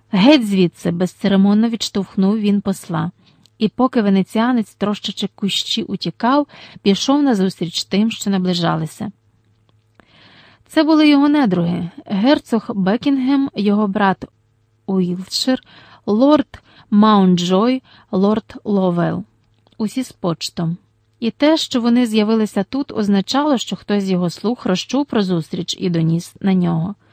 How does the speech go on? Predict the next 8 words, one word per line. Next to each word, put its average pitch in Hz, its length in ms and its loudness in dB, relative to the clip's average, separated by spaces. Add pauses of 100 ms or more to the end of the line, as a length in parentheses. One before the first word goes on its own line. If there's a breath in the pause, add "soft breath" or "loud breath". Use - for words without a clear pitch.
(160)
Хто? - 520 -2 (560 soft breath)
Неважливо, 175 680 -2 (300 soft breath)
принаймні 190 460 2
зараз. 165 540 -6 (140)
Його 196 240 0
вороги 180 420 2
перед 226 340 0
ним, 175 300 2